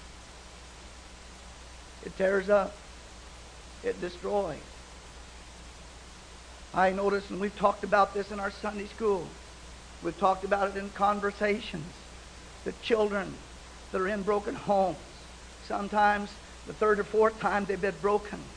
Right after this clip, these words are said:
something happens to that child. There's something there that just, I don't know.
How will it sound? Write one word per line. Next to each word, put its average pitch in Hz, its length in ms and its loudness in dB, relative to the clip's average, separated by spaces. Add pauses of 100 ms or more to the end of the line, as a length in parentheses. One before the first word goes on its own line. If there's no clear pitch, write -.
(320)
something 208 280 -2
happens 208 460 2
to 190 100 0
that 196 240 6
child. 196 460 10 (460)
There's 190 160 2
something 208 420 0
there 202 260 4
that 190 140 -2
just, 208 180 -2 (340)
I 196 120 4
don't 196 220 0
know. 196 360 4